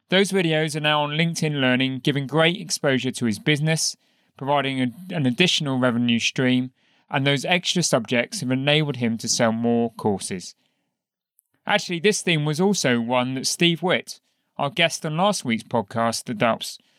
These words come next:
when he recalls that he lives with an adage his dad taught him, which was to say yes to everything and then work it out later. The last weakness Chris writes about is simply working hard.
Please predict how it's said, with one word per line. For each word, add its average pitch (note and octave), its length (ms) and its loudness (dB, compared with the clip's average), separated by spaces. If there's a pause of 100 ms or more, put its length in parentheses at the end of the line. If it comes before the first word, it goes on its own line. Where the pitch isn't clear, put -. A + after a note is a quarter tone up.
(240)
when C#3+ 140 0
he D3+ 60 2
recalls E3 540 0
that D#3+ 100 -2
he B2 100 -4
lives D#3+ 280 2
with D#3+ 120 -2
an D#3+ 100 0
adage C3+ 420 0
his B2 180 -2
dad C3 280 2 (140)
taught G#2+ 300 -2
him, F#2+ 200 -10 (400)
which E3+ 200 0
was F3 160 2
to F3 100 -4
say F3 240 2
yes E3+ 420 -2
to E3+ 160 -4
everything A#2+ 540 0 (480)
and B2+ 160 0
then B2+ 160 2
work B2 300 0
it - 100 -10
out A2 280 0 (180)
later. G#2+ 420 0 (1300)
The E3 80 -4
last B3 320 2
weakness A#2 480 0
Chris - 320 -2
writes A2+ 280 0
about B2 280 0
is - 140 -4
simply F#3 340 2
working D3+ 360 0
hard. G#2+ 420 0